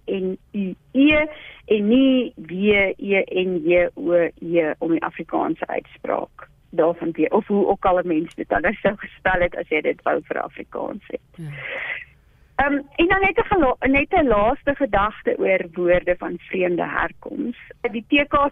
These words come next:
Speaker 1: sit lekker dikwels om die tafel en sê, "O ja, ons het venue uit Frans geleen en ons leen hierdie by daai taal," en so aan. Maar die realiteit is dat ons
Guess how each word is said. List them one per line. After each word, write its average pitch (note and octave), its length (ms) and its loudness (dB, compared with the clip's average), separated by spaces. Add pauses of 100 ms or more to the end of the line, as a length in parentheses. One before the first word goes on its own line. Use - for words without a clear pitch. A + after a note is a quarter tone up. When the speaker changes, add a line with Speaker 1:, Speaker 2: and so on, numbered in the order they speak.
Speaker 1:
sit - 220 -2
lekker A#3 540 0
dikwels A3+ 480 0
om - 140 -8
die G3+ 160 -6
tafel F#3+ 400 0
en G3 160 -6
sê, G3+ 220 -4
"O C#4 120 2
ja, C4+ 300 4
ons C4+ 140 -4
het A3+ 180 -10
venue A3+ 360 0
uit A3 140 -2
Frans A3+ 520 0
geleen G#3 760 -2
en E3+ 340 -2
ons F#3+ 220 -10
leen G#3 280 2
hierdie G#3+ 340 0
by F3+ 220 0
daai G3 380 2
taal," G3 440 2
en E3+ 260 -8 (160)
so E3+ 100 -2
aan. F#3+ 240 -6 (540)
Maar B3 140 2
die C#4 100 4
realiteit C#4 720 0
is G3+ 340 0
dat G#3+ 240 -2
ons A#3 340 0